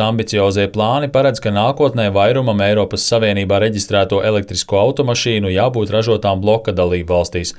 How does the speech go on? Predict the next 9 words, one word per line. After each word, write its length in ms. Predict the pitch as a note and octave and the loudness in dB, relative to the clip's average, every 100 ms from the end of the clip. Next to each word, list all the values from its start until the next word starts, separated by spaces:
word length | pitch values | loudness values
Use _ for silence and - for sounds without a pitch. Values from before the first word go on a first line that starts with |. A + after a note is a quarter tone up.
| - | -16
bet 160 | - F#2+ | -10 -6
spēkrati 560 | - C3 C#3+ D3+ C#3+ A#2 | 0 0 2 -2 0 2
jādarbina 600 | B2+ A2+ A2 G#2 G#2 F2+ | 2 2 0 0 -2 -2
ar 160 | G2+ A2 | 0 2
Eiropā 400 | A#2 A2 G2+ G#2 | 2 2 2 0
ražotiem 480 | A2 A2 G2+ F#2+ | 2 0 0 -2
litija 460 | F#2+ A2 - A2 F#2 | -2 -4 -4 0 2
jonu 400 | F#2+ F#2+ G#2 G2+ G2 B2+ | 2 2 2 0 -2 -4
akumulatoriem. 920 | - G2+ F#2 F2+ G2 F2+ F2+ F2+ | -2 -2 0 0 2 2 2 0